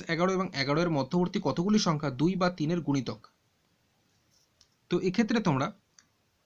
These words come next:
মাইনাস এগারো থেকে জিরো অথ-, অথবা জিরো থেকে এগারোর মধ্যে যে কোনো একটা দিক দেখবে, সেই অনুযায়ী ডবল করে দেবে, তাহলেই হয়ে যাবে।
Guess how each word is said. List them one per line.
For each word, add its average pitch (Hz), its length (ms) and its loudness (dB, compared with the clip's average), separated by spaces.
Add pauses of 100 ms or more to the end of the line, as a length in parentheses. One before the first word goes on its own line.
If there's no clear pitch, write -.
(140)
মাইনাস 160 380 2
এগারো 208 200 4
থেকে 214 200 2
জিরো 156 260 2
অথ-, 175 320 -4 (300)
অথবা 214 280 4 (220)
জিরো 180 240 4
থেকে 220 180 0
এগারোর 180 340 6
মধ্যে 165 280 2 (1200)
যে 147 120 2
কোনো 220 160 4
একটা 185 200 2
দিক 175 160 2
দেখবে, 135 260 -2 (340)
সেই 214 280 2
অনুযায়ী 180 300 2 (480)
ডবল 165 320 6
করে 117 140 0
দেবে, 110 140 -8
তাহলেই 147 340 2
হয়ে 113 160 -4
যাবে। - 140 -14